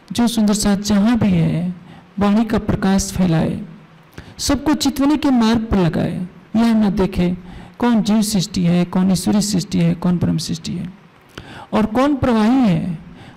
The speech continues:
हम प्रवाहियों को घृणा की दृष्टि से देख, न देखें, हम उनसे डरे भी नहीं।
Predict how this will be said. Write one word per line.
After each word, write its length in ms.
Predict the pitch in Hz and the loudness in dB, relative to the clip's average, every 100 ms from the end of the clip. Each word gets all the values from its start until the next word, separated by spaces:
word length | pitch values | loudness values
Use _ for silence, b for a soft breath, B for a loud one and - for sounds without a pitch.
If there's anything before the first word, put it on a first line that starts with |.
| - | 0
हम 160 | 254 | 0
प्रवाहियों 440 | 254 240 214 233 277 | 2 2 4 2 2
को 140 | 294 | 0
घृणा 280 | 202 220 269 | 2 2 2
की 140 | 247 | 0
दृष्टि 280 | 233 269 - | 0 0 2
से 100 | 294 | 0
देख, 360 | 233 226 226 - | 2 0 -2 -8
न 340 | 240 220 285 277 | -2 2 2 2
देखें, 480 | 269 - 190 170 - B B B | 0 0 -2 -2 -10 B B B
हम 260 | - 294 339 | 0 2 4
उनसे 260 | 330 294 330 | 2 2 2
डरे 340 | 247 247 311 | 2 4 4
भी 180 | 320 320 | 4 2
नहीं। 360 | 302 247 196 | 4 4 2